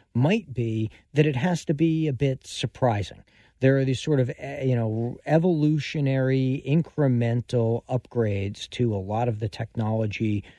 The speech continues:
that we see. Our cars go a little bit faster. Our computers get a little bit faster. But the big thing that surprises people that says, "Oh, I didn't think we could really do that," and then we do it. I think that's a big component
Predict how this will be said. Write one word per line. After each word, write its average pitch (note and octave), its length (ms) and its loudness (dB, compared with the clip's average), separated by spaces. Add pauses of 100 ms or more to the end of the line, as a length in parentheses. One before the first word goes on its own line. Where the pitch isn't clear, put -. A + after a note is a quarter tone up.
(120)
that A#2+ 160 -2
we A#2+ 140 0
see. G2+ 360 -2
Our F#2 140 -8
cars A#2 360 0
go A2 120 -4
a G2+ 80 -4
little A2+ 200 0
bit A2 140 -4
faster. F#2 460 -4
Our E2 60 -12
computers A2+ 500 -2
get G2+ 140 -4
a G2 40 -2
little G#2+ 200 -2
bit - 180 -6
faster. G2+ 440 -4 (280)
But C3 140 4
the C#3 80 0
big F#3 260 6
thing E3+ 240 4
that C3 140 -2
surprises C#3+ 600 0
people F#2 360 -10
that G#2 180 -10
says, D3+ 220 0
"Oh, D4 220 0
I F#3+ 100 -2
didn't C#4+ 220 -2
think D#3+ 220 -2
we F3+ 100 -2
could E3 180 0
really C3 240 2
do E3 200 2
that," G2 300 -6 (280)
and C3+ 140 4
then C3+ 180 4
we A#2 120 0
do C3 340 4
it. F2+ 180 -8 (280)
I C3 80 2
think D3 160 6
that's B2+ 320 0
a B2+ 60 0
big G#2+ 260 -4
component G#2 640 -2